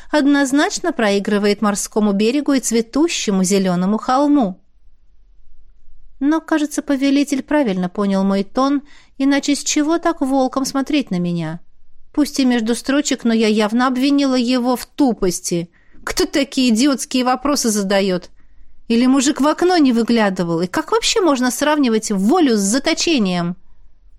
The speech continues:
"Дана, я думаю, Антарес неправильно выразился". Киана посмеивалась. "Но, как и любому гостеприимному хозяину,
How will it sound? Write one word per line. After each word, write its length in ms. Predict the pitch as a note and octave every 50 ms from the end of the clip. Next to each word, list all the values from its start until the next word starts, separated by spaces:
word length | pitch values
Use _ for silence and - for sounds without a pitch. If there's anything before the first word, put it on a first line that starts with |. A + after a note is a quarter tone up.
| - - - - - -
"Дана, 580 | - D#4+ D4+ B3+ B3+ A#3 A3+ G#3+ G3+ G3 G3 G3 _ _ - - - - - _
я 140 | - E4 D#4+
думаю, 340 | C#4+ C4+ D#4 C#4+ C#4+ C#4+ C4
Антарес 480 | C4 B3+ B3 A3+ B3+ A#3+ A#3 A3+ - -
неправильно 580 | A3+ A3 A3 G#3+ G3+ G3 G3+ F#3+ F#3 F#3 F#3
выразился". 800 | F3+ F3+ E3+ D#3+ D#3+ D#3 D#3+ - - - - - - - - F3+ - - - _ _ - - - - - - - -
Киана 380 | - G#3 F#3+ F3 F3 F#3 F3+
посмеивалась. 920 | F3 - F#3 - - G3+ F#3+ F3 E3 D#3 D#3+ D#3+ D#3 D#3 D#3 - - - - - - - - - - -
"Но, 260 | - F4+ E4 D4 C4+
как 260 | - - C4+ B3+ - C#4
и 40 |
любому 500 | C4+ C4 C#4 B3 A#3 B3+ C4 B3 A#3+ A#3
гостеприимному 800 | A3+ A#3+ A3+ - - B3 A#3 - A3+ A#3 A#3 A3+ A3+ A3+ A3+ A3+ A3+
хозяину, 720 | - A#3 A3 A3 G#3 B3 C#4 D4+ C4+ A3 G3 G3 G3 G#3